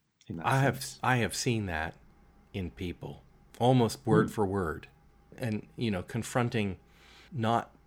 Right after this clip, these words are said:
Speaker 2: necessarily their own imminent death, but, you know, people who have had terminal illnesses or, um, I, I, I've, I've absolutely, you know, you can hear the words about,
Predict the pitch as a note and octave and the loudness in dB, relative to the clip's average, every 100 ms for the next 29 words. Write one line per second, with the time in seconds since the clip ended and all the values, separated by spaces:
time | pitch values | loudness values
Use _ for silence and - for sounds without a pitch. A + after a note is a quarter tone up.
0 | - G#2+ - - A2+ A2 G#2+ G2+ G2+ G2+ | -8 -6 -4 0 2 4 2 0 0 0
1 | G#2 A#2 A2 G2+ F#2+ G2 F#2 F#2 - - | -2 -2 -2 -2 -4 -4 -4 -4 -8 -6
2 | G2 - - - _ _ - A#2 F#2 F#2 | -6 -6 -20 -20 _ _ -12 -8 -8 -6
3 | G#2+ G#2+ A2 F#2+ G#2+ F#2 G2 F#2 F2 - | -6 -4 -4 -2 -2 -2 0 0 -2 -8
4 | - - - - - - A2+ F#2+ F#2 F#2+ | -20 -20 -20 -20 -14 -6 -4 -2 -2 -2
5 | F2+ F#2 E2 - F2 E2+ E2 - F2 F2 | -2 -4 -6 -6 -4 -4 -8 -6 -4 -2
6 | D#2+ D#2+ D#2+ - _ - _ _ - - | -2 -2 -4 -10 _ -20 _ _ -14 -10
7 | A#2 - - - A#2 - A2+ A#2 - A#2 | -6 -8 -10 -10 -6 -4 -2 -4 -2 -4
8 | G2+ - - A#2 G2+ - B2 A2+ - A2 | -4 -8 -6 -4 -2 2 2 2 0 2
9 | A#2 - G#2 G2 F#2 - _ _ _ - | 2 2 0 0 -4 -10 _ _ _ -20
10 | - A2 G#2 G2 G#2 - G2+ - D3+ B2+ | -6 -2 0 0 -2 -4 -6 2 2 2
11 | G#2+ A#2 A#2 A2+ G2+ - - - _ _ | 2 4 4 4 0 -8 -10 -20 _ _
12 | _ - - G#2+ G#2+ G#2 G2+ - | _ -14 -8 -2 4 4 4 -2